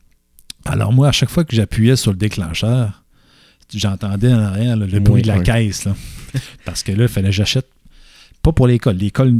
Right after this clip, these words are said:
Speaker 1: l'école nous fournissait quand même la pellicule, puis on développait nos photos là-bas, puis bon, ça, c'était correct. Mais en dehors des classes, quand tu voulais faire tes choses à toi, puis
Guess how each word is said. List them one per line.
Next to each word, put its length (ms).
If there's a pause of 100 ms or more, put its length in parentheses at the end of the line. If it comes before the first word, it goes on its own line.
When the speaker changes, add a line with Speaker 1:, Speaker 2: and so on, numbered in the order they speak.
(120)
Speaker 1:
l'école 300
nous 120
fournissait 380
quand 100
même 200
la 100
pellicule, 560
puis 120
on 60
développait 420
nos 140
photos 380
là-bas, 360
puis 120
bon, 300
ça, 180
c'était 200
correct. 380
Mais 180 (100)
en 160
dehors 280
des 160
classes, 400
quand 120
tu 140
voulais 160
faire 200
tes 160
choses 220
à 60
toi, 200
puis 240